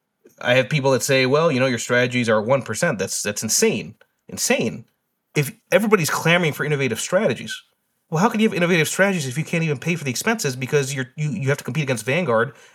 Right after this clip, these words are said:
at five basis points?" So I say all that because it's not just a function of people being unfair in, and having unrealistic expectations for the strategy.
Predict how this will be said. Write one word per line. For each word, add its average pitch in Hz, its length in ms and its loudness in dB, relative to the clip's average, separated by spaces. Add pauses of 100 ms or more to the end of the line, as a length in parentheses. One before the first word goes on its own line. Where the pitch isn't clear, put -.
at 120 100 -6
five 143 240 2
basis 160 300 -6
points?" - 360 -16 (540)
So 160 280 2 (200)
I 156 80 6
say 220 180 6
all 233 140 6
that 135 180 6
because 123 520 -4 (500)
it's - 120 -4
not 226 160 4
just 226 160 0
a 165 60 0
function 151 320 0
of 113 300 -2 (640)
people 151 240 0
being 123 280 2
unfair 123 600 2
in, 110 240 -4
and 104 240 -6
having 113 240 0
unrealistic 113 480 -2
expectations - 480 -8
for - 60 -12
the 117 60 -10
strategy. 156 460 -4